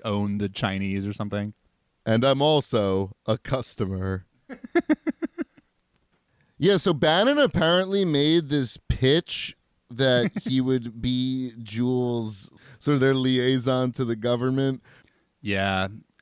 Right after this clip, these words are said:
Speaker 1: I mean, it's a shame it didn't pan out. As, as you know, we're always a, f-, a fan of Steve Bannon being in, like, the most ludicrous positions possible.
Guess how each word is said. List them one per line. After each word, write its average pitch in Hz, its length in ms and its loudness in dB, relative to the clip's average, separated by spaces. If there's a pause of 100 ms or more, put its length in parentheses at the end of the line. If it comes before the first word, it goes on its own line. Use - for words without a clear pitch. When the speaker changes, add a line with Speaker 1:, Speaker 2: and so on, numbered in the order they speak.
(120)
Speaker 1:
I 117 140 -6
mean, 117 240 2
it's 113 180 -2
a 131 60 -2
shame 113 300 0
it 104 80 -2
didn't 104 280 -2
pan 104 320 -2
out. 95 360 -4
As, 101 220 -2
as 104 240 -2
you 104 80 0
know, 95 160 0
we're 95 180 0
always 92 240 2
a, 92 40 -4
f-, - 240 -16 (180)
a 107 60 -4
fan 107 400 -2
of 90 100 -8
Steve 101 400 -6
Bannon 92 380 -4
being 95 180 -6
in, 90 80 -8
like, 90 140 -10
the 98 80 -8
most 95 240 -4
ludicrous 92 500 -4
positions 92 480 -6
possible. 90 720 -4